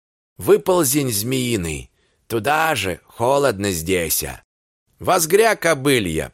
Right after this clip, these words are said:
пра!" Обиженный, он не допил восьмой чашки, вылез, перекрестился, ушёл, независимо поглядывая вокруг и сознательно грязня сапогами натёртый пол.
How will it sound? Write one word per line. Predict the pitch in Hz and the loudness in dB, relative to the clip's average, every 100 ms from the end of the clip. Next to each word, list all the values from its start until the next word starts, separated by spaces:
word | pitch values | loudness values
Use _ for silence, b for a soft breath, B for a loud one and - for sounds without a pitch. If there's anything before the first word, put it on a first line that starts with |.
| - | -2
пра!" | 165 196 87 - _ _ _ _ _ | 0 2 0 -6 _ _ _ _ _
Обиженный, | 92 104 196 180 190 180 165 _ | -4 2 2 2 2 2 0 _
он | 156 180 170 | 0 0 2
не | 156 | 0
допил | 139 135 120 175 180 - | 2 0 2 2 2 -2
восьмой | 110 120 - 127 107 | -2 -2 -2 -2 -2
чашки, | - 175 160 - - 151 147 b b b b | 0 0 -2 -6 -4 -4 -4 b b b b
вылез, | 87 147 196 175 - - - | 0 4 4 4 0 -2 -4
перекрестился, | 113 113 107 98 - 160 180 160 - 160 - _ | -2 0 0 -2 -2 0 2 2 2 0 -2 _
ушёл, | 101 - - 175 175 - _ _ _ | -8 -4 2 2 0 -6 _ _ _
независимо | 101 101 104 104 165 - 143 139 | -6 -2 0 0 0 0 -2 -2
поглядывая | 113 92 101 143 127 120 113 | -2 -2 0 0 0 2 2
вокруг | 95 85 113 156 - - _ b b b | 0 -4 -2 -2 -4 -16 _ b b b
и | 202 | -4
сознательно | - 147 107 139 156 - 139 139 | 0 0 0 -2 -2 -2 -2 -2
грязня | 113 113 107 92 143 139 | -4 -4 -4 -2 -2 -2
сапогами | - 120 98 90 147 139 139 - | -2 -2 -4 -2 -2 0 -4 -6
натёртый | 95 90 131 123 - 107 | -8 -4 0 -2 -2 -6
пол. | - 85 69 | -4 -4 -4